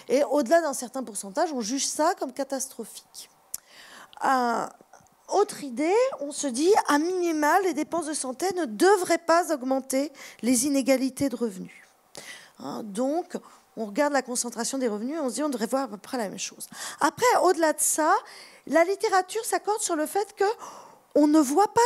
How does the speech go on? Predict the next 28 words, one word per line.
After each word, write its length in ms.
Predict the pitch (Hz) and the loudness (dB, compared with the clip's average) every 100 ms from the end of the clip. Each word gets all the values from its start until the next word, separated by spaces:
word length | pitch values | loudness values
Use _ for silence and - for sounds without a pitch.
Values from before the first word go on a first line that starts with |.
| 427 | 4
les 60 | |
systèmes 340 | 302 302 330 302 | 0 0 0 0
de 80 | |
santé 340 | 285 277 269 381 | 2 0 2 2
comme 140 | 302 | 2
des 240 | 226 254 339 | 2 2 2
instruments 520 | 381 - 349 294 320 | 0 -4 -4 -2 0
de 80 | 349 | 0
redistribution 720 | 254 233 233 - 233 233 254 | 0 -2 -4 -4 -4 -2 0
des 100 | 233 | 0
revenus. 380 | 208 185 180 311 - | 0 -4 -6 -8 -6
Quand 80 | 214 | -4
les 140 | 202 | -4
gens 180 | 202 262 | -4 -8
qui 60 | |
ont 40 | 220 | -10
réfléchi 400 | 190 196 202 220 | -12 -10 -8 -8
à 40 | |
cette 220 | 214 208 | -6 -6
question 320 | - 208 247 233 - - - | -8 -6 -6 -6 -10 -16 -2
disent 200 | 262 - | -2 2
que 100 | 262 | 2
ça 160 | 262 | 4
n'est 100 | 247 | 2
pas 140 | 262 427 | 2 2
forcément 400 | - - 285 277 | 0 0 2 2
l'objectif 560 | 269 226 262 - 269 | 2 -2 -4 -4 -8
premier 480 | - - 285 254 - | -2 0 2 2 0